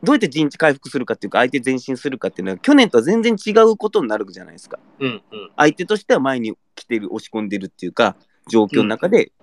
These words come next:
Speaker 1: マリノスがどうやってその前に陣地回復、その出ていくかっていうのは、確かにこの戦い方をする上では、マリノスが今からこう、取り組んで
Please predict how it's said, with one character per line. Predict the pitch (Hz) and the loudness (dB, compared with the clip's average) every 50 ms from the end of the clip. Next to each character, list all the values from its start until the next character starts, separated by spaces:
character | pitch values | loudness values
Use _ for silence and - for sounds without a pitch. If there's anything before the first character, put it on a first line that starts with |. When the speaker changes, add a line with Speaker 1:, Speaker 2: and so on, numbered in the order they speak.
| _ _ - | _ _ -2
Speaker 1:
マ | 135 143 | 0 0
リ | 143 | 0
ノ | 127 110 | 0 -2
ス | - | -2
が | 107 110 | -2 0
ど | 104 | 0
う | 113 | 0
や | 110 | -2
っ | |
て | - - 95 87 | -2 -6 -16 -12
そ | - 98 | -10 -10
の | 95 92 | -8 -4
前 | 95 107 107 101 | -2 -2 0 0
に | 98 95 | -2 -6
陣 | 92 95 95 92 | -6 -6 -8 -8
地 | - - | -8 -6
回 | - 98 95 90 | -6 -6 -6 -6
復、 | _ - | _ -14
そ | - - | -12 -10
の | 95 92 85 | -10 -10 -6
出 | - 87 117 | 0 0 0
て | 104 - 120 | 2 2 0
い | 110 | 0
く | - - | 0 0
か | - 196 | -2 0
っ | |
て | - - | 2 4
い | |
う | 302 | 2
の | 320 | 2
は、 | - _ _ _ - | 2 _ _ _ -2
確 | - 214 196 - | -2 -2 -2 -2
か | - 196 | -8 -6
に | 202 190 | -6 -6
こ | - 123 | -4 -4
の | 123 120 | -4 -4
戦 | - 135 120 131 - - 135 | -4 -2 -4 -4 -2 -2 -2
い | 139 | -2
方 | - 135 - - 151 | -2 -4 -4 -2 -4
を | 143 | -4
す | - 160 | -4 -6
る | 160 165 | -6 -4
上 | 170 185 208 | -4 -2 0
で | 254 | 0
は、 | 240 | 0
マ | 143 139 139 | 2 0 0
リ | 135 | 0
ノ | 123 110 | -2 -4
ス | 101 - 95 | -6 -8 -8
が | 98 | -6
今 | 98 98 107 104 | -4 -4 -4 -2
か | - - | -2 -2
ら | - - | -4 -4
こ | - 92 87 _ | -6 -10 -10 _
う、 | _ _ _ _ _ - | _ _ _ _ _ 0
取 | 123 113 113 | 0 0 0
り | - | 0
組 | - 113 107 | -2 -4 -2
ん | 101 | 0
で | 98 101 - | 0 -2 -2